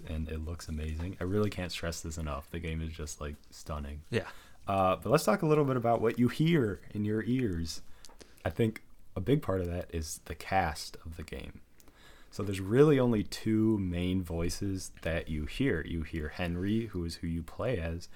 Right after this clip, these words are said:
Speaker 1: and then you hear Delilah, who's your supervisor, who you talk to on a walkie-talkie. So Henry is voiced by Rich Sommer, who has done a lot of acting in pretty big things. He played Harry Crane in Mad Men.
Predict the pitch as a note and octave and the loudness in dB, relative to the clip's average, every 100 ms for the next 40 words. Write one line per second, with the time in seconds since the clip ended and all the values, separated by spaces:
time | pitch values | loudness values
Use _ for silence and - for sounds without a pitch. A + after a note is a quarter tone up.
0 | - - - F2+ E2+ - E2+ D#2+ D#2+ D#2 | -18 -14 -6 -4 -4 -4 -4 -4 -4 0
1 | F2+ B2+ F#2 D2+ D2 F#2 D2+ - C3 A#2+ | 4 4 4 0 -2 -2 -2 0 0 2
2 | E2 E2 D#2+ E2+ F2+ F2 - F2 E2+ - | 0 0 -2 -4 -2 -4 -2 -2 -2 -2
3 | F2 E2+ D#2+ - - - - F#2 E2+ D#2+ | -2 -2 -2 -8 -14 -16 -6 -2 0 2
4 | D#2+ D2 D#2+ D#2 - - G2 G2 - - | 0 -2 -2 -2 -2 -4 -4 -4 -6 -10
5 | - - - - - - G2+ F#2+ F2 C3 | -12 -14 -14 -14 -8 2 4 4 4 6
6 | D3 B2+ A#2+ G2 F#2 F#2 F#2+ F#2 - - | 6 4 2 -2 0 2 2 0 -4 -2
7 | E2 E2+ D#2+ D#2 F2+ G#2+ - - F#2 E2+ | 0 0 0 0 2 2 2 -2 0 0
8 | D2 D2+ - - - - - - E2+ E2 | -2 -4 -8 -14 -20 -20 -16 -6 -2 0
9 | D#2+ D2+ - F#2 F#2 A2 G#2+ G2+ F#2+ E2+ | 0 -2 -4 -6 -2 0 2 2 2 0
10 | F2+ F#2 - F#2 F2+ E2 D#2 - - - | -2 -4 -4 -2 -2 -2 -4 -6 -14 -14
11 | - A#2+ E3+ D3+ F#2 F#2 G2 F2+ F#2 B2+ | -4 0 2 2 0 -2 -2 -2 0 0
12 | - - G2 F#2+ - G2 F#2 - F#2 G2+ | -2 -6 -4 -4 -2 -2 -2 -2 0 0
13 | G#2+ G2+ - - F2+ E2+ F2+ G2 A#2 E2+ | 0 0 -4 -2 -2 0 0 -2 -4 -2
14 | E2+ E2 E2 E2+ F#2+ A2 A#2+ | -2 0 -2 -2 -2 0 0